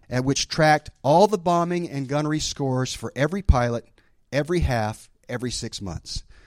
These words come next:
Now, before you start thinking about Tom Cruise and Top Gun and all of that, <laughs> let me make one thing clear. The A ten was and is an air-to-ground attack jet,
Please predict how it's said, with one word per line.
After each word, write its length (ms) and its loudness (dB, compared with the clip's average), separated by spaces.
Now, 220 0
before 400 -2
you 320 -2
start 300 -6
thinking 260 -2
about 300 -4
Tom 300 -2
Cruise 500 -4
and 260 -10
Top 280 -6
Gun 260 -4
and 100 -4
all 180 -2
of 100 -6
that, 280 -2
<laughs> 400 -20
let 160 0
me 80 4
make 220 4
one 200 4
thing 220 0
clear. 340 0
The 180 -2
A 240 4
ten 520 0
was 440 4
and 160 0
is 420 -2
an 220 -12
air-to-ground 840 -4
attack 520 6
jet, 460 -8